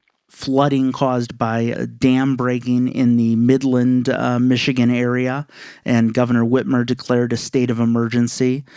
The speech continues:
I don't think, I'm not confident that President Biden declared a state of emergency, although I know it was asked for. We'll have to check on that. But these are examples of a catastrophic event that are declared by federal or state government. So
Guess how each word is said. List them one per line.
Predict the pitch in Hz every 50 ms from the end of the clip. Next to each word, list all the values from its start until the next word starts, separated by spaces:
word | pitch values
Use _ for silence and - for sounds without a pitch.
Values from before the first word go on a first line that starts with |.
| - - - - _ -
I | - 135 131 127 120 - _ _ _ _ _ _ _ _ -
don't | 180 190 220 220 - - _ _
think, | - 123 117 113 110
I'm | 127 123 135
not | 143 156 160 -
confident | - - - 170 160 143 - 127 120 117 110
that | - 117 110 _
President | - 135 131 120 117 123 117 117
Biden | - 120 117 117 113 113
declared | 117 113 - - 113 113 113 113 - - -
a | 113
state | 110 - - - 127 120
of | 117 113
emergency, | 117 117 117 117 113 110 113 110 - 117 117
although | 113 107 120 120
I | 120
know | 120 120 117
it | 110
was | 95 110 110
asked | 113 113 113 110 - -
for. | - - 110 110 113 113 -
We'll | - 123 113 120 120
have | 120 117 -
to | - 104
check | - - - 123 113 -
on | 120 104 104
that. | 104 104 104 113 131 - - - - - - - -
But | - - - 143 143
these | - 190 202 185
are | 196 185
examples | 170 147 143 147 147 147 147 143 143 127 117 107
of | 120 107
a | 120
catastrophic | 110 - - - 135 131 131 131 - - 139 131 123 143 131 123
event | 117 107 110 120 113 113 113 -
that | 117 113
are | 113 113
declared | 107 123 123 - - 226 214 170 139 120
by | - 110
federal | 110 - - 127 117 117 113
or | 113 110
state | - - 123 110 110
government. | - 123 117 113 101 92 - -
So | - - 143 131